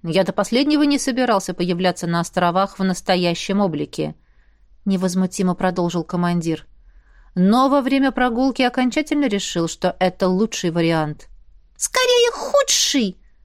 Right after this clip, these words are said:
подбоченилась Искра. «Как ты объяснишь своё появление? И вообще, ты не успеешь порог портала переступить, как на тебя сразу же шаманы слетятся, как голодные кимрики на пахлаву!» «Мряк!» — возмутился недовольный таким сравнением кот.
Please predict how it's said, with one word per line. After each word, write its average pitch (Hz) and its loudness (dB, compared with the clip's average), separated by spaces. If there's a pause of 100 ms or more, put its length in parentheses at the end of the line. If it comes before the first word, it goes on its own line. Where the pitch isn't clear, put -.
(240)
подбоченилась 196 -2
Искра. 165 -6 (440)
«Как 554 0
ты 539 0
объяснишь 554 -2
своё 392 2
появление? 330 2
И 403 2
вообще, 415 2
ты 403 0
не 403 2
успеешь 415 2
порог 381 2
портала 392 2
переступить, 311 0
как 311 -4
на 349 2
тебя 339 2
сразу 330 0
же 330 0
шаманы 359 0
слетятся, 311 0
как 294 -2
голодные 330 0
кимрики 330 0
на 320 2
пахлаву!» 349 0 (380)
«Мряк!» — 392 0 (540)
возмутился 247 0
недовольный 240 2
таким 247 -2
сравнением 254 0
кот. 254 -2